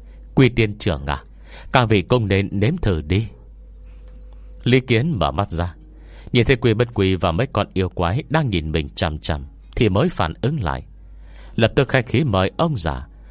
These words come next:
và mấy con yêu quái cùng thưởng thức mỹ vị. Lúc này, Quy Bất Quy và mấy con yêu quái mới bắt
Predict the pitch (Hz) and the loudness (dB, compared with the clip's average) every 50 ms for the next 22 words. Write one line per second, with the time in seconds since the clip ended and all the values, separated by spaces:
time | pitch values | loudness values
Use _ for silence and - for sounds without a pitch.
0 | - - - - 117 110 104 131 131 - 117 110 - - 107 101 101 - 101 95 | -18 -8 0 2 4 4 4 4 2 2 0 0 2 0 0 0 0 0 0 0
1 | 92 131 165 - - 117 104 101 - - 110 90 78 - - 175 175 - 90 123 | 0 0 -2 0 0 0 0 0 0 0 0 0 0 0 -2 -2 -2 -2 -2 -2
2 | 180 147 87 85 76 - - - - - - - - - - - - - - 73 | -2 -2 -2 -2 -4 -4 -6 -12 -18 -20 -20 -20 -20 -20 -20 -16 -10 -4 -2 0
3 | - 90 85 76 69 65 62 - - - - - - - - - - - 120 123 | 0 0 0 -2 -2 -4 -6 -12 -16 -20 -20 -20 -20 -20 -18 -6 2 4 6 6
4 | 135 123 - 107 98 98 98 90 - 90 80 85 110 117 - 104 95 - - 90 | 4 4 4 2 2 4 2 2 2 0 2 2 -2 0 0 -2 -2 0 -2 -2
5 | 87 85 - 90 85 82 101 135 165 185 - - - 110 123 - 165 190 | -2 -2 -2 -2 -2 -2 -2 -4 -6 -8 -10 -4 0 2 2 4 2 0